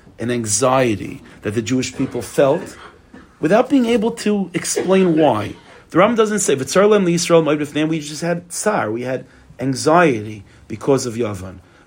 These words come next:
V'lachatz sam lachatz gadol. And there was a tremendous pressure that the Jewish people felt.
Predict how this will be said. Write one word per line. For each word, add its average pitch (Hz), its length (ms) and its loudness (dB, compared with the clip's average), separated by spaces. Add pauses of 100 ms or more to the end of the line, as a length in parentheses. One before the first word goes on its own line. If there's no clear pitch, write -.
V'lachatz 170 600 0
sam 151 240 0
lachatz 147 440 -2
gadol. 131 340 -4
And 113 100 -8
there 117 80 -6
was 113 120 -8
a 113 60 -10
tremendous 139 640 -6
pressure 120 640 -2 (220)
that 110 100 -8
the 113 100 -10
Jewish 127 280 -8
people 117 260 -10
felt. - 380 -12